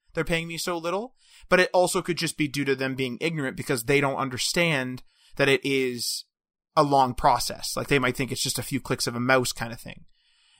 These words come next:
And so that's, that, that's, that's sort of what I mean is I, it, I get, I guess is what I'm trying to get at is I understand those agencies that don't, that just do the quick, like, jump in,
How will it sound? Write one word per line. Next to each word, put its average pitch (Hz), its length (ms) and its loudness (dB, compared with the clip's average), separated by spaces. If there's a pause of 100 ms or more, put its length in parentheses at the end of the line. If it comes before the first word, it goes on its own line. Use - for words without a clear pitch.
And 156 120 0
so 165 120 6
that's, 170 380 4
that, - 180 -4
that's, 185 240 4
that's 196 240 6
sort 202 160 8
of 170 60 8
what 165 100 10
I 151 80 8
mean 151 160 0
is 135 140 2
I, 127 280 2 (2000)
it, - 320 2 (200)
I 170 140 6
get, 185 380 4 (200)
I 175 60 0
guess 202 240 2
is 170 100 0
what 185 140 8
I'm 156 140 4
trying 196 260 4
to 185 80 -8
get 170 180 2
at 147 140 4
is 147 100 -2
I 160 220 2
understand 160 680 0
those 139 260 -4
agencies 143 640 -6
that 123 240 -4
don't, 139 340 -4
that 135 240 -4
just 139 240 -6
do 143 220 -2
the 131 120 -6
quick, - 640 -6
like, 117 380 -8 (140)
jump 185 280 2
in, 160 340 0